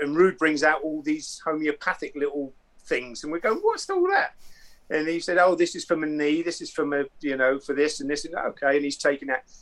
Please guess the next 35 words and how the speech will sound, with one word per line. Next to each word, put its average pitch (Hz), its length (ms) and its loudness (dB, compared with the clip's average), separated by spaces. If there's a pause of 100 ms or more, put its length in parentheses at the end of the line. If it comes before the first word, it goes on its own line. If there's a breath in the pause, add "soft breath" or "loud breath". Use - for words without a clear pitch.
(120)
And 147 120 2
Mark 180 280 6
Hughes 151 160 2
gets - 200 -2
a 151 40 -2
bit 147 180 -2
of - 80 -8
toast, 151 320 2
and 156 80 -8
he's 156 100 -8
putting 196 220 -6
this 160 120 -4
great 214 580 -4
big 156 260 0 (220)
bit 170 160 0
of 147 180 -6
butter 156 400 2
on 135 80 -2
it 131 160 -6
like 135 260 -2
this, 139 320 -4
about 143 220 0
this - 220 -8
thick. 131 320 -4
The 147 80 -2
butter 170 320 2
was 139 120 -6
nearly 143 200 -2
as 123 120 -4
thick - 200 -10
as 120 80 -10
the 117 80 -14
piece 127 240 -2
of 117 80 -12
toast. 127 340 0